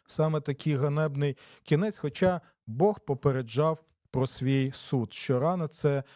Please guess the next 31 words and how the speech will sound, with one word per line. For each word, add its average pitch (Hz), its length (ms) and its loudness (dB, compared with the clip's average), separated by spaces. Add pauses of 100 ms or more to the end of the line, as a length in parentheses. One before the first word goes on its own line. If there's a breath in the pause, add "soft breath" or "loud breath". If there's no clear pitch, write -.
(160 soft breath)
або 117 220 -2
пізно, 139 480 -2
а, 123 380 -2
рано 180 280 0
чи 147 260 -4
пізно 139 340 -2
це, 131 320 0 (440 loud breath)
е, 110 80 -6
станеться. 117 840 -2 (440 soft breath)
Коли 214 340 2
вісник 202 440 -2
згадав 170 400 0
про 160 200 -2
Божий 156 300 -2
ковчег, - 480 4
сталося 156 440 2
так, 190 280 4
що - 260 0
Ілі 185 220 2
впав 160 480 2
навзнаки 156 680 0
зі 127 140 -2
стільця 135 480 0
біля 123 220 0
входу 123 360 -2
до 110 140 0
брами 175 460 -2
і 135 100 -6
зламав 131 440 0
свій 127 240 -2
хребет, 143 600 0